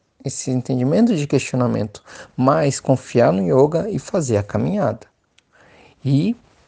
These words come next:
a partir dessa caminhada do sadhana, você tira suas próprias conclusões. Isso realmente tá fazendo bem pra mim? Tá minimizando me-, meus sofrimentos? E se sim, continua, prossiga, né?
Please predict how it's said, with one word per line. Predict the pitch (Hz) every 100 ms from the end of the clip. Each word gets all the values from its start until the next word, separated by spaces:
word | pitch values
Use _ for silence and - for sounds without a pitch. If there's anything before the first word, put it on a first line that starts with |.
| _ _
a | -
partir | 101 113 104 -
dessa | 214 208 -
caminhada | - 170 165 135 120 117
do | 113
sadhana, | - 107 110 127 170
você | 214 196 -
tira | 139 190 254
suas | - 156
próprias | - 131 113 -
conclusões. | - 120 104 117 107 101 101 - _ _ _ _
Isso | 123 - 113
realmente | 117 208 180 151 -
tá | -
fazendo | - 120 120 117
bem | 117
pra | 113 110
mim? | 123 190
Tá | 202 151
minimizando | 135 127 117 113 131
me-, | 131 113
meus | - 147 131 107
sofrimentos? | - 104 110 143 202 - - _ _ _ _ _ _ _ -
E | 170
se | -
sim, | 214 - 165 208
continua, | - 196 - 240 294
prossiga, | - - - 320 127 101 _ _ _ _
né? | 165